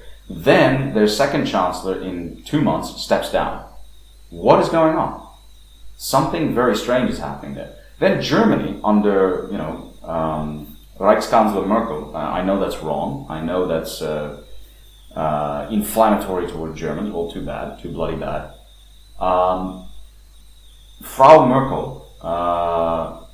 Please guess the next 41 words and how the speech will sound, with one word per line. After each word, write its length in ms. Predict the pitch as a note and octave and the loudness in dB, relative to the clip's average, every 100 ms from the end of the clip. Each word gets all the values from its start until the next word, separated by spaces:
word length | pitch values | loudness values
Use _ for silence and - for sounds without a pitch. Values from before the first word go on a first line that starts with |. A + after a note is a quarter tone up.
| - | -10
decides 540 | G#2 G#2 A#2+ G#2+ - F#2+ | -6 4 6 6 4 0
that 120 | F#2+ | -6
she's 300 | - F3 C#3 | -6 -6 -2
gonna 160 | C#3 | 0
follow 380 | - A#2 A2 G#2 | 2 2 4 2
the 60 | F#2+ | 0
lead 200 | G2+ F#2+ | -2 -2
of 80 | F#2 | 0
the 80 | |
Austrians. 500 | F#2 F2+ - C#2+ C#2 - - - - | 0 0 -4 -8 -10 -12 -16 -16 -8
Now, 540 | - D#3 D3+ D#3+ - - - - - | 4 8 8 4 -6 -14 -20 -16 -10
<sighs> 60 | - - - - - - - - - - - - - - - - - - - D3+ | -6 -4 -6 -10 -16 -18 -20 -20 -20 -20 -20 -20 -20 -20 -20 -20 -20 -20 -4 4
if 180 | D#3+ | 4
you're 220 | E3 E3 A2 | 6 4 6
very 380 | C#3 F3+ G3 | 6 6 4
historically 580 | D#3+ - D3 C#3+ C#3+ C3 | 0 2 6 6 6 2
unaware, 800 | A2 A2 F#2+ F#2 G#2 - - - - | 2 2 2 2 2 0 -4 -14 -4
maybe 360 | A2 A#2+ C#3 C3+ | 2 4 4 6
that 180 | A#2+ G#2+ | 6 6
makes 200 | G#2+ - | 0 -2
sense. 480 | G2+ C3 D#3+ - - - - - | -2 -2 -4 -10 -16 -20 -20 4
But 280 | D#3 C#3 A#2+ | 10 10 10
when 240 | C#3 G#3 | 8 8
was 140 | B3+ G#3+ | 6 4
the 100 | D#3+ | 4
last 460 | C#3+ C3 C3 - | 6 6 6 0
time 300 | B2+ G2+ F#2 | 0 2 2
that 100 | G2 | -2
following 360 | - B2 C#3 C#3+ | 4 6 6 4
the 60 | A#2 | 2
lead 220 | A#2+ A#2+ | 4 4
of 80 | G#2 | 8
an 60 | |
Austrian 580 | G#2+ B2+ - - F2 F#2 | 10 10 8 0 -2 -2
was 120 | G#2 | 2
a 100 | G#2+ | 2
good 180 | A2 A2+ | 6 8
idea 400 | G#2+ G2+ A2 F2+ | 8 8 4 2
for 120 | - | 4
the 100 | G#2 | 4
Germans? 600 | G#2+ G#2+ - - - - | 4 4 2 -4 -10 -16